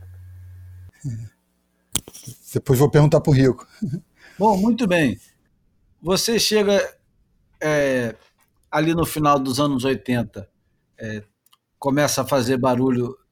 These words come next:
Speaker 2: no, no circuito amador e depois, logo em seguida, quase ao mesmo tempo no circuito profissional, mas você não se profissionaliza. Você continua amador pra poder correr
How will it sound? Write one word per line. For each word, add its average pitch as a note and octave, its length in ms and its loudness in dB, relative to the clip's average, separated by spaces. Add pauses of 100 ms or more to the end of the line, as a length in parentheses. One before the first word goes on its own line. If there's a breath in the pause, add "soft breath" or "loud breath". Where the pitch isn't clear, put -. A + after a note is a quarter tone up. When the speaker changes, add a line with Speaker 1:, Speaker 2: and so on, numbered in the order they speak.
(180)
Speaker 2:
no, A#2+ 720 -4
no C#3+ 180 -2
circuito C#3+ 500 -4
amador C3 440 0
e B2+ 40 0
depois, B2+ 500 -2
logo F3 300 0
em D#3+ 60 -2
seguida, C#3 520 -2 (440 soft breath)
quase F3 280 0
ao D#3+ 100 2
mesmo D3 320 0
tempo C#3+ 300 -2
no C#3 80 -2
circuito D3 360 -8
profissional, C#3+ 800 -2 (720)
mas D3 260 0
você F3 360 -2
não F3+ 360 0
se - 180 -10
profissionaliza. G3 880 -2 (840)
Você A#2+ 260 -6
continua E3 500 -2
amador E3 540 0
pra F#3+ 120 -2
poder F#3+ 720 -2
correr F#3 400 0